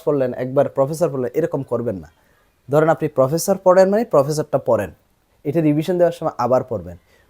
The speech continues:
কোনো ইনফরমেশন গ্যাপ হলে অন্য বই যদি আপনার থাকে, সেখান থেকে ওই লাইনগুলো এখানে ওই টপিকের পাশাপাশি কোণা দিয়ে বা পাশে দিয়ে, সাইডে দিয়ে লিখে রাখেন,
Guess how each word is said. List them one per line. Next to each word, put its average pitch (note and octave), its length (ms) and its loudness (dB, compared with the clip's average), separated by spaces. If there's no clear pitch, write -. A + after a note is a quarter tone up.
কোনো C#3 220 0
ইনফরমেশন F3+ 560 0
গ্যাপ C#3 360 0
হলে G3 160 6
অন্য D3 320 0
বই C#3+ 140 0
যদি F3 140 2
আপনার E3+ 260 -2
থাকে, F#3 200 -6
সেখান G3 300 0
থেকে F#3 180 -2
ওই F3+ 180 8
লাইনগুলো D3+ 460 6
এখানে G#3 340 2
ওই D#3+ 100 4
টপিকের D#3+ 400 0
পাশাপাশি D#3+ 480 -4
কোণা C#3+ 240 -2
দিয়ে F3+ 300 2
বা C3+ 180 6
পাশে A2+ 320 0
দিয়ে, D3+ 220 2
সাইডে C#3+ 280 0
দিয়ে E3 160 4
লিখে E3+ 280 4
রাখেন, G#2+ 300 -2